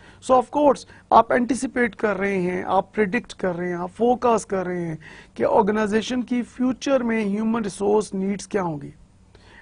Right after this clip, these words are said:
And then आप एक अपना एक्शंस प्लान बना रहे हैं कि फ्यूचर जो आपकी, जो ह्यूमन रिसोर्स नीड्स होंगी, उनको फुलफिल करने के लिए सक्सेसफुली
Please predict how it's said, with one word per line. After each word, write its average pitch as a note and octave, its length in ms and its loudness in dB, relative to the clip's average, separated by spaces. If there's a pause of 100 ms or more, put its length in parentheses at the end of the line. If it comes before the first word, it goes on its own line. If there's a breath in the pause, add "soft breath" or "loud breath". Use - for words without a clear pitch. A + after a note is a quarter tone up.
And A#3 160 4
then C#4 220 4 (340 loud breath)
आप B3 220 4
एक C4 140 0
अपना B3+ 260 2
एक्शंस C#4 380 0
प्लान A#3+ 300 -2
बना G3 340 0
रहे G3+ 140 0
हैं G3+ 260 0 (360 loud breath)
कि A3 80 0
फ्यूचर C#4 640 0
जो B3+ 180 0
आपकी, A3 680 2
जो G3+ 520 0
ह्यूमन A3 280 -2
रिसोर्स A3 380 -2
नीड्स G3+ 260 -6
होंगी, F#3 300 -4
उनको A3+ 340 -4
फुलफिल A3 480 -4
करने G#3+ 320 0
के G3+ 100 -2
लिए G3 160 0
सक्सेसफुली A3 680 -6